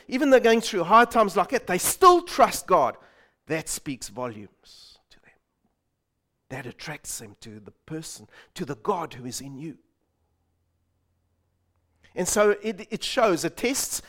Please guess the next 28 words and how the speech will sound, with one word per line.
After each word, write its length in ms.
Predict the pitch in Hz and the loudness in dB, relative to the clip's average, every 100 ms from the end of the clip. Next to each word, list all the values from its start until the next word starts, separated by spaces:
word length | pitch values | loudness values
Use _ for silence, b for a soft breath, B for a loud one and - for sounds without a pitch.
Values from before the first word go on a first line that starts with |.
| b | b
it 120 | 202 | -2
improves 500 | 208 - 269 302 202 | -2 0 2 4 4
us, 260 | 185 - - B B | 2 2 -2 B B
but 140 | 214 | 6
it 100 | 220 | 8
also 320 | 262 294 - 214 | 8 4 2 0
shows 560 | - 233 240 254 190 | 2 6 6 6 2
us, 180 | 147 - | 0 -2
it 120 | 131 | -6
brings 320 | 196 208 196 | -2 -2 -2
to 120 | - 170 | -6 -2
light, 360 | 196 147 - b b b | -2 -4 -10 b b b
and 140 | 127 | -8
it 120 | 123 | -8
shows 580 | - 180 165 160 147 - _ _ _ _ - | -8 -2 2 2 -2 -12 _ _ _ _ -6
what 200 | 143 139 | -6 -4
is 100 | - | -6
happening 340 | 180 160 151 | -8 -8 -10
in 100 | 131 | -6
our 120 | 127 | -6
lives 340 | 139 139 110 - | -4 -6 -6 -14
to 120 | - - 120 | -20 -20 -8
those 380 | 131 131 123 | -6 -6 -8
who 140 | 127 127 | -10 -10
observe 640 | 120 113 - 127 127 107 _ _ - | -10 -14 -10 -6 -6 -10 _ _ -18
our 160 | 139 143 | -12 -12
lives. 540 | 110 - _ _ - _ _ _ _ _ _ _ _ _ _ _ _ - | -14 -20 _ _ -20 _ _ _ _ _ _ _ _ _ _ _ _ -12
So 340 | - 175 160 | -2 2 2